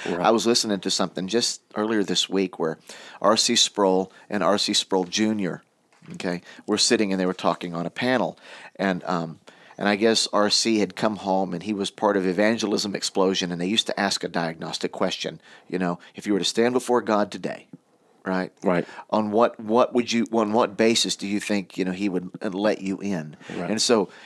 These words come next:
Speaker 2: it said that R C, he went home and, and he looks at his son, who's, like, six, and he says, he asked him this diagnostic question.
Speaker 1: Right.
Speaker 2: And he says, "So, son," you know, he called him Craig, R C, it's, you know, Robert Craig.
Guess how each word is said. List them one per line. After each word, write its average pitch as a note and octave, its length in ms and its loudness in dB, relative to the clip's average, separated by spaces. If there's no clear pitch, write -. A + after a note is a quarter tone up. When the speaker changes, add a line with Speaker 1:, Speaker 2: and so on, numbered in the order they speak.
Speaker 2:
it A2+ 140 2
said B2 180 4
that A2+ 140 2
R B2 160 4
C, A2+ 220 4
he G#2 140 -2
went A2+ 220 -2
home G#2 340 0
and, E2+ 160 -6
and G#2 80 -2
he G#2 80 2
looks A2+ 240 2
at G2 60 -2
his G2+ 100 4
son, G2 380 4
who's, G2+ 220 -2
like, - 160 -4
six, - 560 2
and G#2 100 -6
he G2 80 -2
says, D#2 440 0
he B2+ 160 6
asked A#2 260 4
him G#2 120 -6
this G#2 180 -2
diagnostic - 720 -4
question. - 520 -6
Speaker 1:
Right. F2+ 260 -2
Speaker 2:
And G2 80 -6
he G2+ 60 -2
says, F2+ 240 0
"So, D#3+ 260 4
son," E2+ 300 -2
you F2+ 60 -8
know, F#2+ 240 -6
he - 120 -18
called A2+ 220 4
him F#2 60 -6
Craig, F2+ 400 0
R G2+ 140 4
C, D#2 280 -2
it's, - 240 -8
you - 100 -10
know, E2 180 -10
Robert F#2 280 -2
Craig. - 180 -10